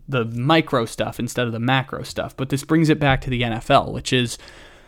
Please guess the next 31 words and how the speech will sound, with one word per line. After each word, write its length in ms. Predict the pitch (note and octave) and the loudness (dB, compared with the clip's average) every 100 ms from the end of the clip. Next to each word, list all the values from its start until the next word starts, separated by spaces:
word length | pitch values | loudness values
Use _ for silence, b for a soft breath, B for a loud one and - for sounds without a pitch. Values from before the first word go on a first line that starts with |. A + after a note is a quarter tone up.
| B - | B 2
the 100 | D3 | 2
New 240 | B2 D3 | 4 6
York 300 | F#3+ G#3+ G3+ | 8 6 4
Giants 400 | F3+ D#3 D#3 D3+ | 4 4 4 2
are 80 | C3 | 0
a 60 | A#2+ | 0
microcosm 920 | B2+ D3+ D#3 D3+ C#3 C3+ A#2 A2+ A2+ | 2 2 4 0 2 4 4 2 -4
of 140 | A2+ | -4
this 120 | A#2 | -4
situation, 600 | - A2+ - A2+ - - | -2 -4 -2 -2 -2 -2
and 120 | A2+ A#2+ | -2 0
the 60 | |
Giants 400 | B2 E3 G#3 A3 | 4 4 4 2
are 60 | F3+ | 2
going 240 | E3 E3+ | 4 4
to 100 | D#3+ | 0
probably 480 | C#3+ D#3+ F3 D#3+ D#3 | 0 4 4 4 2
get 220 | D3 C#3+ | 2 0
hit 300 | - D#3+ - | 0 0 0
with 180 | C3+ C3 | -4 -6
stringent 580 | - - D#3 C#3 B2+ - | -2 2 4 4 -2 -2
punishments 560 | D#3+ C#3+ - A2 - | 0 0 -2 -8 -6
as 120 | B2+ A2+ | -6 0
the 120 | C3+ | 2
N 80 | C3+ | 2
F 140 | C3+ | 0
L 120 | C3+ | -2
tries 280 | C3 C3+ C3 | 0 -2 0
to 80 | C3+ | -2
make 260 | C3 B2 | -2 -2
a 180 | A#2+ A2 | -4 -6